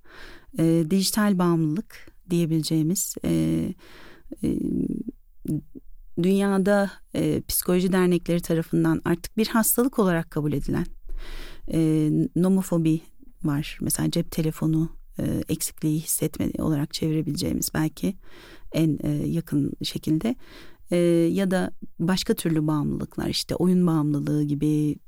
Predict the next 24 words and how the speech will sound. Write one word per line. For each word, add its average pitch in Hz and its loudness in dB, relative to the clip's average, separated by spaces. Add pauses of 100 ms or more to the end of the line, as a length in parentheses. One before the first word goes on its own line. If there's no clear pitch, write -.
(140)
ne 165 4
bileyim 160 2
teknoloji 165 0
bağımlılığı 147 2
gibi 175 2
ama 196 4
genel 208 2
itibariyle 165 2
hani 170 0
dijital 180 0
bağımlılık, 160 0 (600)
e, 156 2 (680)
e, - -6 (1080)
şemsiye 190 2 (160)
terimiyle 160 2
toplayabileceğimiz 170 2
bir 190 2
olgu 165 2
var. 190 -4 (540)
E, 175 4
ona 202 4
da 175 2
değinmek 143 -2
lazım. 156 -2